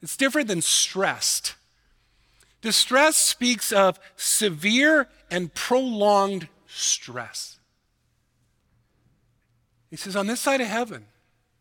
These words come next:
we'll go through those times." And it doesn't mean the absence of God's love for you or God's presence or the assurance of your salvation,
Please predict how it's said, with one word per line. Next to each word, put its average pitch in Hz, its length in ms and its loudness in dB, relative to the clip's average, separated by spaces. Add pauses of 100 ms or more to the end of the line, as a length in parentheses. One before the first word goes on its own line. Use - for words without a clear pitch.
(1400)
we'll 160 100 -10
go 185 180 -4
through 214 180 -6
those 139 220 -8
times." - 420 -18 (1900)
And 180 120 2
it 180 100 0
doesn't 208 320 -2
mean 208 160 -2
the 185 120 0
absence 175 420 0
of 151 100 -12
God's 160 280 -4
love 196 240 -6
for 123 140 -20
you 101 160 -20 (1600)
or 147 80 -10
God's 175 260 -2
presence - 720 -8 (640)
or 165 80 -6
the 165 140 0
assurance 214 480 -2
of 175 80 -10
your 180 100 -2
salvation, 185 720 -2